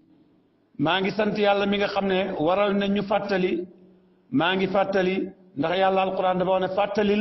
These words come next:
ndax fàttali dana jëriñ julit bi." Baay Ñas radiyallahu anhu wax doomam yi ne leen, "Fa bi munasabati mughadaratika li watanikum, fa usikum ayyuha al-bi'sa al-ilmiya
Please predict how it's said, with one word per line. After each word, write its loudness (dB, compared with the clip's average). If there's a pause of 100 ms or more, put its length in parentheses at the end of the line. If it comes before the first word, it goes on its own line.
ndax 0
fàttali 0
dana 0
jëriñ 2
julit 0
bi." -14 (1040)
Baay 0
Ñas -4
radiyallahu 2
anhu 2 (1160)
wax 2 (100)
doomam 2
yi 2
ne 2
leen, 0 (220)
"Fa -2
bi 2
munasabati 2
mughadaratika 0
li 2
watanikum, 2 (600)
fa 2
usikum 2
ayyuha 2
al-bi'sa 2
al-ilmiya 2